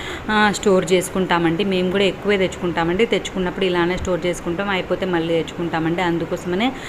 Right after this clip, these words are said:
ఈ వీడియో మీకు ఉపయోగపడుతుందని నేను ఏం చేస్తున్నాను, ఎలా చేస్తాను అనేది మీకు చూపిస్తున్నానండి. ఇప్పుడు వచ్చేసరికి ఇంకొన్ని పూలు ఉన్నాయి కదండి, వీటిని అయితే నేను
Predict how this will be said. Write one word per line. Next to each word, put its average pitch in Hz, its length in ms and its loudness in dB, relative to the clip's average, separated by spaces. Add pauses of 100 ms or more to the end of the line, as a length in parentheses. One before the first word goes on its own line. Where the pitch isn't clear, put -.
(240)
ఈ 208 80 4
వీడియో 196 300 4
మీకు 190 240 0
ఉపయోగపడుతుందని 180 1000 2
నేను 190 240 0
ఏం 180 240 0
చేస్తున్నాను, 180 540 0
ఎలా 175 380 2
చేస్తాను 175 360 0
అనేది 170 240 0
మీకు 190 300 -2
చూపిస్తున్నానండి. 170 800 0 (300)
ఇప్పుడు 202 200 4
వచ్చేసరికి 196 380 2
ఇంకొన్ని 202 400 4
పూలు 190 260 2
ఉన్నాయి 180 260 2
కదండి, 170 360 2
వీటిని 185 380 0
అయితే 170 200 2
నేను 190 260 -2